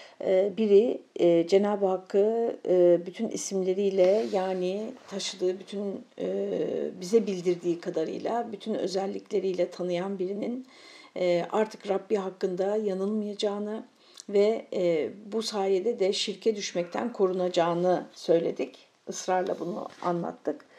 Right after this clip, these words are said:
Bir de, e, Esma-i, daha az, nispeten daha az olmak üzere, e, Esma-i Hüsna'nın bizim için bir, bir nevi, e,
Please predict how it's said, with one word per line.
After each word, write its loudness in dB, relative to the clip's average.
Bir 4
de, 2
e, 4
Esma-i, 0
daha 4
az, 2
nispeten -2
daha 2
az 4
olmak -2
üzere, -2
e, 0
Esma-i 2
Hüsna'nın -4
bizim -4
için -4
bir, -4
bir 4
nevi, 0
e, 6